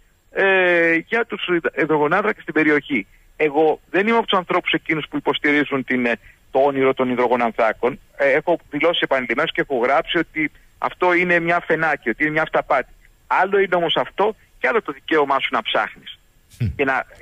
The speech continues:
Speaker 1: και να κάνεις έρευνες. Είναι δύο διαφορετικ-, εντελώς διαφορετικά πράγματα.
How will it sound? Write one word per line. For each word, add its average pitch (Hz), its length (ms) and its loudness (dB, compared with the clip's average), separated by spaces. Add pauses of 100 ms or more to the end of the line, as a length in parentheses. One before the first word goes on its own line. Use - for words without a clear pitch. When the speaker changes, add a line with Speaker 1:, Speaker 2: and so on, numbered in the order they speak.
(100)
Speaker 1:
και 147 100 0
να 135 100 0
κάνεις 135 300 -4
έρευνες. 101 560 -2
Είναι 175 180 0
δύο 175 180 0
διαφορετικ-, 151 580 -2
εντελώς 151 260 0
διαφορετικά 131 460 -2
πράγματα. 104 520 -2